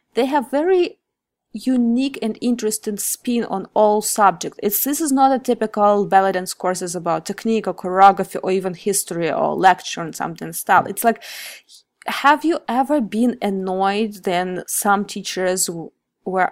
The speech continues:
answering your questions like, uh, "Oh, this, this topic or this question or this subject or skill, they, this cannot be taught. This comes just from experience." So Joanna actually goes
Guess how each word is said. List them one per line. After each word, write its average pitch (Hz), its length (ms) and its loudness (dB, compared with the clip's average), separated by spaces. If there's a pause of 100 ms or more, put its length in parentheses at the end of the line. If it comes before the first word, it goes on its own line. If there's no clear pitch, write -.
answering 185 800 0
your 165 160 -6
questions - 640 -2
like, 165 340 -2
uh, 165 140 2 (640)
"Oh, 294 320 8
this, 254 640 -2 (200)
this 269 300 2
topic 240 800 2
or 180 160 2
this 196 260 -2
question 208 540 0
or 180 140 -4
this 175 240 -4
subject 196 580 2
or 170 60 -6
skill, - 380 -2
they, 226 340 2
this 269 280 -2
cannot 240 540 2
be 226 120 -2
taught. - 640 2
This 208 240 -2
comes 202 320 4
just 185 280 -6
from 180 460 -2
experience." - 800 -6 (1080)
So - 180 -2
Joanna 247 480 6
actually 214 380 -2
goes 214 440 0